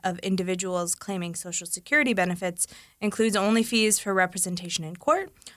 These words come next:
or also fees for representation before the agency. This case,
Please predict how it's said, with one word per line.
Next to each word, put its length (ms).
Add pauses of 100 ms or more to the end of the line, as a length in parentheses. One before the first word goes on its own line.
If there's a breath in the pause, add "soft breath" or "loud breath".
(140 loud breath)
or 120
also 220
fees 360
for 100
representation 880
before 380
the 160 (100)
agency. 580 (360 soft breath)
This 140
case, 480